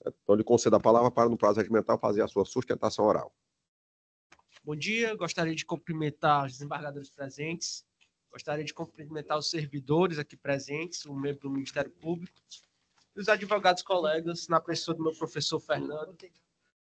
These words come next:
Speaker 2: se faz aqui presente. Venho à presença de Vossas Excelências, em nome da empresa, expor o fundamento que demonstra a pertinência desse recurso apresentado, relativo a esse processo de reintegração da ação anulatória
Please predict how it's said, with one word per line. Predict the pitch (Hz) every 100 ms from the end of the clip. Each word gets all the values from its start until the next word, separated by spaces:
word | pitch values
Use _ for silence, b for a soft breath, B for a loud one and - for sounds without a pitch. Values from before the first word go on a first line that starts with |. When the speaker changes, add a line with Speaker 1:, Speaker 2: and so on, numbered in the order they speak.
| _ _ _ _ 143 _
Speaker 2:
se | -
faz | - 151
aqui | 156 -
presente. | 175 180 - 117 120 - - - _ _ -
Venho | 208
à | 240
presença | 247 233 233
de | 202
Vossas | 190 - 170
Excelências, | 151 143 131 165 143 - 120 - _ _ _ _ _ - _
em | 147 151
nome | 165 170 156
da | 135
empresa, | 127 - 160 147 117 - _ _ _ _ _ -
expor | 208 - 254
o | 262
fundamento | 247 220 180 170 202 -
que | 196
demonstra | 170 175 170 190 -
a | 185
pertinência | 233 254 254 247 220 220
desse | - 233 220
recurso | 240 233 220 208
apresentado, | - 214 226 269 160 127 120 _ _ _ _ _ _ _ _ _ _ _ _ -
relativo | 175 190 196 208
a | 208
esse | 208
processo | - 180 190 175
de | 170
reintegração | 165 220 240 214 175 151 - 170 175 240 -
da | - 156
ação | 156 - 247 262
anulatória | 247 214 175 - 165 190 226